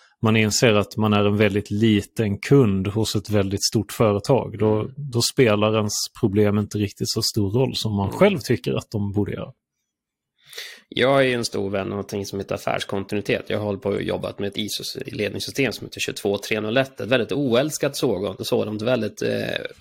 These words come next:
Speaker 2: det är inte det man tänker på först när man pratar om iso-ledningssystem. Men jag kan säga att det,
Speaker 1: Mm.
Speaker 2: vi fick nog vår renässans det här året, vill jag säga. Just det här med vad har vi för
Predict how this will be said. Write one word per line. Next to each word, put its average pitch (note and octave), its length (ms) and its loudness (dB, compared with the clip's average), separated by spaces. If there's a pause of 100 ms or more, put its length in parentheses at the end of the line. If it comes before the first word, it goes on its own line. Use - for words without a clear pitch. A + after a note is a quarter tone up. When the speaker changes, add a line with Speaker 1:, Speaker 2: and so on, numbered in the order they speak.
(480)
Speaker 2:
det C#3+ 60 0
är - 20 4
inte D3 180 2
det C#3+ 100 4
man C#3+ 140 0
tänker C3 300 0
på C#3+ 100 0
först C#3+ 320 0
när A#2+ 60 -2
man F#2+ 100 0
pratar G2+ 280 -2
om G#2+ 40 0
iso-ledningssystem. G2+ 840 -2
Men B2 100 0
jag C3 100 -4
kan C3 100 0
säga C3 180 0
att A2+ 120 -2
det, A2+ 100 2
Speaker 1:
Mm. B2 300 -2
Speaker 2:
vi D#3 140 2
fick D3 280 0
nog C3 100 -4
vår C3 140 4
renässans C3 640 0
det A2 60 2
här G#2 180 0
året, G2 340 -4
vill A2 100 0
jag G#2+ 120 0
säga. G#2 160 -2
Just A#2+ 260 0
det A2+ 80 -2
här G#2 220 -4
med G2+ 240 -6
vad G#2+ 240 -2
har B2 300 4
vi G#2 160 -2
för G2+ 420 -4